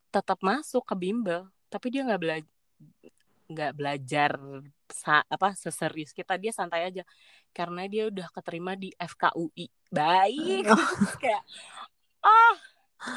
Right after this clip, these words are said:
Speaker 1: sebel. <laughs>
Speaker 2: Jadi dia tetap masuk demi, maksudnya, no-, ngobrol-ngobrol aja gitu, hang out gitu ya.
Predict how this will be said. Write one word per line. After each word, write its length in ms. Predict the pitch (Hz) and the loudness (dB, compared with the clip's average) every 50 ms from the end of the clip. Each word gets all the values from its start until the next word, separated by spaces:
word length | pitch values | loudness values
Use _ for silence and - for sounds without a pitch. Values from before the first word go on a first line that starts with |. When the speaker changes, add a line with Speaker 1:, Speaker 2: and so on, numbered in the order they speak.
| 233 - | -8 -8
Speaker 1:
sebel. 800 | 427 403 - - - - - 403 440 427 440 392 - 381 392 359 | -8 -10 -10 -12 -16 -6 -4 -2 0 2 2 2 2 0 -2 -2
<laughs> 640 | - - 403 - - _ 392 - _ _ - - _ _ _ _ _ _ _ _ - - 381 415 392 330 262 - | -2 -6 -8 -8 -6 _ -12 -12 _ _ -20 -20 _ _ _ _ _ _ _ _ -6 0 0 2 2 2 6 8
Speaker 2:
Jadi 240 | 233 240 262 285 | 10 10 10 10
dia 80 | 302 330 | 10 10
tetap 240 | 320 302 277 262 262 | 10 10 10 8 10
masuk 320 | 277 233 269 269 302 247 233 233 | 8 6 6 6 2 0 2 2
demi, 320 | 226 220 226 226 226 220 | 2 2 0 0 0 0
maksudnya, 320 | 220 220 277 233 240 254 285 294 | 0 0 0 2 2 2 2 2
no-, 160 | 262 226 - - 208 | 2 0 -2 -2 -6
ngobrol-ngobrol 1040 | 208 208 214 214 214 202 202 214 214 208 196 208 202 202 196 190 196 208 202 196 196 | 2 6 8 8 8 8 8 8 8 8 6 4 2 2 2 0 0 2 2 4 4
aja 240 | 196 196 220 220 220 | 4 2 0 -4 -6
gitu, 320 | 226 202 196 190 - 202 | -8 -6 -6 -6 -6 -6
hang 320 | 202 247 226 185 185 185 | -6 -4 -6 -8 -8 -6
out 240 | 185 190 185 190 196 190 - | 0 2 2 2 2 -2 -8
gitu 240 | 196 202 196 - 214 | -10 -10 -8 -6 -6
ya. 400 | 190 180 175 175 180 180 220 | -4 -4 -4 -2 -4 -4 -6